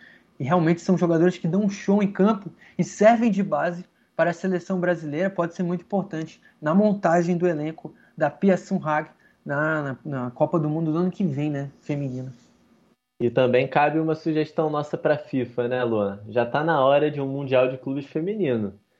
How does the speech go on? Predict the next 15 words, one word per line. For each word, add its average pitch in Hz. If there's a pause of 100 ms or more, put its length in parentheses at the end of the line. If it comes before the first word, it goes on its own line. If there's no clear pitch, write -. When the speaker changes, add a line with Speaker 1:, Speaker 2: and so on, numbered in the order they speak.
(280)
Speaker 2:
Imagina 185
um 220
duelo 165
entre 151
Barcelona 156
contra 165
Corinthians. 139
Barcelona 127
com 135
a -
melhor 131
do 135
mundo, 135
a 131
Putellas, 147